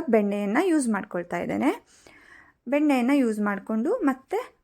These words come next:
ಆ, ಒಂದರಿಂದ ಎರಡು ನಿಮಿಷ ಇದನ್ನು ಚೆನ್ನಾಗಿ ಬೇಯಿಸ್ಕೊಳ್ತಾ ಇದ್ದೇನೆ. ನೋಡಿ ಎಷ್ಟು ಚೆನ್ನಾಗಿ ಬೆಂದಿದೆ, ಎಷ್ಟು ಸಾಫ್ಟಾಗಿ ಸಹ ಇದೆ ಅಂತ. ಈ ಥರ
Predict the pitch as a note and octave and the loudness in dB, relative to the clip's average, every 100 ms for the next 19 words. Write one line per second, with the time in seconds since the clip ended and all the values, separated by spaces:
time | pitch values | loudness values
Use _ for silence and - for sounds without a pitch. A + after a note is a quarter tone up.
0 | - A#3 A3 A3 G3+ G3+ A3 F4 C#4+ G#3 | -4 -2 2 2 2 -2 0 0 2 2
1 | G3 G3 G3 - D4 B3 G#3 G3 A#3 G4+ | 0 -4 -6 -2 0 0 -2 0 0 0
2 | - - - A3+ G3 G3+ A#3+ A4 C#5 _ | -6 -20 -8 -4 -4 -4 -4 -4 -6 _
3 | - - A#3+ C4+ C4 - E3 - - - | -20 -14 -2 0 0 -2 -6 -4 -6 -6
4 | E3 - A3 _ _ _ _ _ _ _ | -6 -8 -12 _ _ _ _ _ _ _
5 | _ _ _ _ _ _ _ _ _ - | _ _ _ _ _ _ _ _ _ -20
6 | - - - A#3 G#3+ F#3+ B3 F#4 C4 A3 | -10 -8 -6 -2 0 0 -2 -4 -6 -6
7 | - C4+ - G#3+ G3+ G3 G3+ A#3+ G3 F#3 | -6 -6 -4 -2 0 0 -2 0 0 2
8 | F3 A#3+ B3 A#3 - - D4+ - - - | 0 0 -2 -4 -8 -8 -8 -8 -14 -6
9 | - G#3+ A3 C#4 - A#3 G3 G3+ G3 G#3 | 2 6 6 4 2 0 2 -2 -4 -2
10 | G3+ F#3+ F#3+ F#3+ F#3 A#3 A#3 - - - | 0 0 -2 -4 0 4 4 2 -12 -20
11 | - D#4 D#4 D#4 | -4 -2 2 4